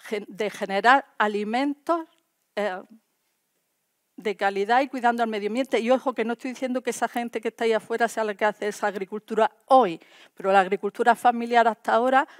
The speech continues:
es la que se ha encargado de eso porque tiene, eh,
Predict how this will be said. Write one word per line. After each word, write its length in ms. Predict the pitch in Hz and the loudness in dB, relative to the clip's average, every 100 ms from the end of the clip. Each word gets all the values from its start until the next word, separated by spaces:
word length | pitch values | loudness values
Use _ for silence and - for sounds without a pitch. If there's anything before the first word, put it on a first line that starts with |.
| - - | -12 -2
es 140 | 240 | 2
la 140 | 254 | 4
que 120 | 226 208 | 4 2
se 120 | 240 | 0
ha 40 | |
encargado 460 | 226 240 240 233 240 | 2 2 4 4 4
de 140 | 233 | 4
eso 380 | 233 - 254 294 _ _ _ _ _ | 0 -2 -6 -6 _ _ _ _ _
porque 600 | 240 240 - 294 294 _ _ _ | 4 4 2 2 2 _ _ _
tiene, 540 | - 240 262 285 311 320 _ - | -6 2 4 4 0 -2 _ 2
eh, 240 | 220 214 | 2 2